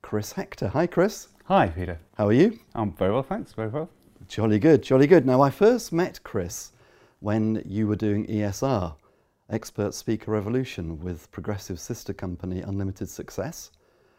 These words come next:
Speaker 1: and you were doing speaker training. Are you using your speaker training, by the way?
Speaker 2: Uh, definitely, definitely. It's been most valuable.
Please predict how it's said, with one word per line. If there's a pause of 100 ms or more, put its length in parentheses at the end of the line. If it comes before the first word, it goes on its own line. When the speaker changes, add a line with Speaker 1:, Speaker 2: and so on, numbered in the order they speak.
(200)
Speaker 1:
and
you
were
doing
speaker
training. (600)
Are
you
using
your
speaker
training,
by
the
way? (100)
Speaker 2:
Uh,
definitely, (260)
definitely.
It's
been
most
valuable.